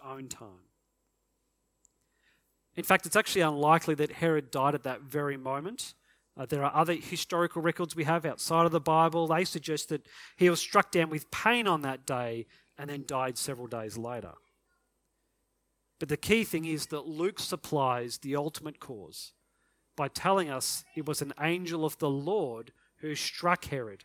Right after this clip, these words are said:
at that moment. And that meant that his fate was sealed. So this is a sobering warning to all who would oppose God and his church.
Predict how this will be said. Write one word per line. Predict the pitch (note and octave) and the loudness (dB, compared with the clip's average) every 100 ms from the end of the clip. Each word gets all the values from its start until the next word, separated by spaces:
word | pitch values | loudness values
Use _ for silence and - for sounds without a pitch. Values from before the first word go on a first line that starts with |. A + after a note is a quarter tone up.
| - - | -16 -12
at | B2+ | -6
that | C3+ C3 | -6 -6
moment. | A#2+ G#2+ G2 - _ _ _ _ _ _ - | -14 -16 -20 -20 _ _ _ _ _ _ -10
And | E3+ | 4
that | F#3+ F#3+ | 6 6
meant | E3+ D#3 | 2 -2
that | D3+ | -6
his | D3+ - | -4 -4
fate | - D3 C3+ | 0 0 -2
was | D3 - | -6 -2
sealed. | - C3 G#2+ F#2 - _ _ _ _ _ _ _ _ _ _ _ _ _ A5+ A5+ _ _ - _ _ _ _ - | -2 -4 -12 -18 -20 _ _ _ _ _ _ _ _ _ _ _ _ _ _ _ _ _ -20 _ _ _ _ -2
So | G3+ | 0
this | A3 | 2
is | A#3 | 2
a | |
sobering | - G3+ G#3+ G#3 F3+ | 4 8 8 8 4
warning | E3+ G#3+ G3+ E3 | 2 2 2 -2
to | F3 - | -6 -2
all | F#3 G3+ A3 A#3 G3+ | 4 6 6 4 2
who | F#3+ | 2
would | E3+ | 2
oppose | D3+ - G#3 G#3+ F#3 | 2 4 4 4 0
God | E3 C#3+ C#3+ | -2 0 -2
and | D3 | -6
his | D#3 F3 | -8 -8
church. | - E3+ D3 - - - | -8 -10 -10 -14 -16 -16